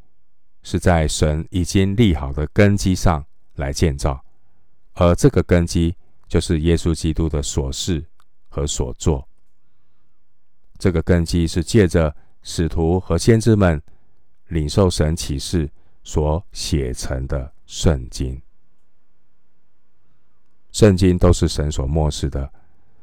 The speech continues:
不能够增加、减少或修改，也不能够在基督之外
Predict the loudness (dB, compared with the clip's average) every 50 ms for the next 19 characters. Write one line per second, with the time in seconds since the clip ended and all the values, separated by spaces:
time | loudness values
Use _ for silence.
0 | -20 -20 -20 -20 -20 -20 -10 2 6 6 8 8 6 6 6 8 8 8 8 8
1 | 6 6 6 6 6 6 6 6 4 4 4 4 4 6 4 2 2 2 0 0
2 | 0 0 0 0 4 6 6 6 4 2 -4 -4 -6 -14 -18 -20 -20 -20 -20 -20
3 | -20 -20 -20 -20 -20 -20 -20 -20 -20 -20 -20 -20 -10 0 4 4 8 8 8 8
4 | 8 8 6 8 6 6 6 6 4 4 4 2 0 0 0 2 4 4 4 4
5 | 4 4 4 4 4 4 2 -2